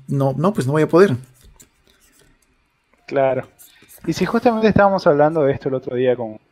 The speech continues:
Speaker 2: con Ale, me acuerdo, en el, en el podcast, y en realidad, este, no sé, llegamos a la conclusión igual que de-, depende mucho de tus objetivos, ¿no? Si, si estás buscando,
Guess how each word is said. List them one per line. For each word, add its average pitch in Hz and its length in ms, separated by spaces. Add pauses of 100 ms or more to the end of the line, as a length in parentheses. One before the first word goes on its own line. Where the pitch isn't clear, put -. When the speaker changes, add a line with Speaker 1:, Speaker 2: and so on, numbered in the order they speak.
(360)
Speaker 2:
con 117 180
Ale, 127 180
me 117 80
acuerdo, 139 380
en 135 80
el, 120 200
en 117 160
el 117 220
podcast, 139 480
y 127 120
en 127 60
realidad, 135 460
este, 113 840 (1400)
no 214 100
sé, 175 120
llegamos 190 320
a 190 40
la 165 100
conclusión 147 360
igual 160 160
que 156 120
de-, 131 100
depende 147 400
mucho 156 240
de 147 60
tus 139 200
objetivos, 131 500
¿no? 127 120
Si, 113 260
si - 200
estás 147 240
buscando, 147 920